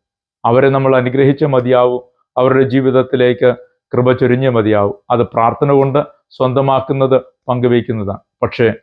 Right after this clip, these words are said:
ഒരുവൻ ശിഷ്യനാണ്, ശിഷ്യനാകുവാൻ ആഗ്രഹിക്കുന്നുവെങ്കിൽ ഈ താഴ്വാരം വിട്ട്, അത്ഭുതങ്ങൾ മാത്രം പ്രതീക്ഷിക്കുന്ന ഇടം വിട്ട് പ്രാർത്ഥനയുടെ ഉറക്കമില്ലാത്ത ഇടങ്ങളിലേക്ക് പ്രവേശിക്കണം. ഉറക്കം നഷ്ടപ്പെടുത്തുന്ന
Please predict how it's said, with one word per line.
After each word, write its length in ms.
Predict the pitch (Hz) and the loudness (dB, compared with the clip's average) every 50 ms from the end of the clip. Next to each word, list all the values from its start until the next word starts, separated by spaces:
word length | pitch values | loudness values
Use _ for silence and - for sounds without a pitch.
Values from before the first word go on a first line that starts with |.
| _ _ _ _ _ - | _ _ _ _ _ -2
ഒരുവൻ 280 | 120 123 120 120 120 117 | 0 2 2 2 2 0
ശിഷ്യനാണ്, 840 | - - 156 - - 202 202 208 208 208 202 202 202 202 - - - | -2 -4 -6 -4 -2 0 2 2 4 2 4 2 2 0 -2 -6 -10
ശിഷ്യനാകുവാൻ 840 | - 156 143 - - 196 190 170 160 165 180 196 196 220 220 208 | -6 -4 -4 -2 -2 -2 0 2 2 2 2 2 2 2 2 2
ആഗ്രഹിക്കുന്നുവെങ്കിൽ 840 | 185 160 151 139 151 147 143 143 151 143 143 131 127 113 117 107 95 - _ _ _ _ _ _ - 123 | 2 0 0 0 0 -2 -2 -4 -6 -8 -8 -10 -8 -8 -10 -10 -10 -12 _ _ _ _ _ _ -4 -2
ഈ 100 | 127 131 | -2 -2
താഴ്വാരം 840 | - - 135 127 127 135 151 156 156 160 156 156 156 156 151 139 | 0 0 0 2 2 2 2 2 2 2 2 2 2 0 0 -2
വിട്ട്, 300 | 123 117 - - 117 104 - _ _ _ 113 | -2 -6 -6 -6 -8 -8 -10 _ _ _ -4
അത്ഭുതങ്ങൾ 540 | 117 123 127 131 151 143 151 147 151 156 143 | -4 -4 -2 -2 0 0 0 0 0 0 0
മാത്രം 420 | 143 143 147 147 - - 151 143 | 0 0 0 0 -2 -4 -4 -2
പ്രതീക്ഷിക്കുന്ന 540 | 147 139 135 143 135 - 139 143 147 135 127 | -2 -2 0 -2 -4 -4 -6 -8 -6 -4 -4
ഇടം 200 | 127 131 127 120 | -2 -2 -2 -4
വിട്ട് 280 | 117 101 - 110 95 - _ _ _ _ _ _ _ - - | -6 -6 -4 -6 -6 -6 _ _ _ _ _ _ _ -8 -4
പ്രാർത്ഥനയുടെ 680 | 107 110 123 131 - - - 139 135 139 139 131 131 | 0 0 0 0 -2 -2 -2 0 2 2 2 2 2
ഉറക്കമില്ലാത്ത 800 | 131 120 123 123 123 - 156 147 139 139 139 135 135 135 - 131 | 2 2 0 -2 -2 -2 -2 -2 0 0 0 0 0 0 0 0
ഇടങ്ങളിലേക്ക് 640 | 120 123 123 127 123 123 120 120 120 - 123 117 110 - _ _ _ _ - | 0 0 0 0 -2 0 0 0 -2 0 -2 -4 -4 -4 _ _ _ _ -4
പ്രവേശിക്കണം. 540 | 117 110 113 110 104 - 104 104 104 104 - _ - - | -2 0 0 -2 -2 -4 -10 -10 -10 -10 -12 _ -4 -2
ഉറക്കം 420 | 131 151 151 - - 196 180 170 | 0 0 0 -2 0 -2 0 0
നഷ്ടപ്പെടുത്തുന്ന 880 | 165 - - - 185 151 160 165 156 151 - 151 143 143 151 160 - | 0 -2 -2 -2 -2 0 0 0 -2 0 -2 -2 -2 -2 -4 -4 -4